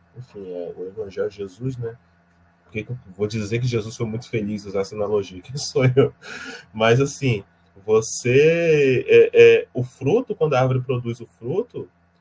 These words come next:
ele tá ali à disposição de quem puder pegar, né?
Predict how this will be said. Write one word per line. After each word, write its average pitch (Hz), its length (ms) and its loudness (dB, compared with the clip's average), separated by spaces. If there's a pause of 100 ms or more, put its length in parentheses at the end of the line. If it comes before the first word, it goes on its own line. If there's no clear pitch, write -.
(120)
ele 117 180 -4
tá 156 200 2
ali 139 200 2
à 156 60 -2
disposição 185 640 -6
de 190 100 -8
quem 220 140 -4
puder 208 260 -2
pegar, 185 500 0 (760)
né? 101 280 -12